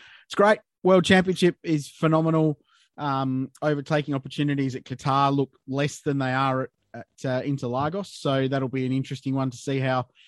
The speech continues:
that plays out for the, uh, brand new track to Formula One. And then Saudi Arabia, assuming they finish building the racetrack, that's another brand new circuit. Um, I saw a lap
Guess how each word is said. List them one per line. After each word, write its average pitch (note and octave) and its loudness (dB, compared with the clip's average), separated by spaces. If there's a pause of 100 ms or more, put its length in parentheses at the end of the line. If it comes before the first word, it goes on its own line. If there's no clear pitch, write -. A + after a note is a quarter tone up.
(540)
that D#3 0
plays D3 0
out D3+ 2
for - -4
the, C#3+ -2
uh, C3+ -12
brand C#3+ 0
new C#3+ 0
track C#3 -4
to D3 -10
Formula C#3+ -2
One. C#3 0
And D3 0
then D#3 -2
Saudi C#3+ -2
Arabia, C3 -2
assuming C3+ -6
they A#2+ -6
finish B2+ -8
building B2+ -2
the A2+ -2
racetrack, A#2+ -2
that's C#3 -6
another C#3 2
brand B2+ -2
new A2 -6
circuit. A#2+ -4 (500)
Um, B2+ 0 (500)
I C3 -2
saw E3+ 0
a B2 -2
lap B2+ -4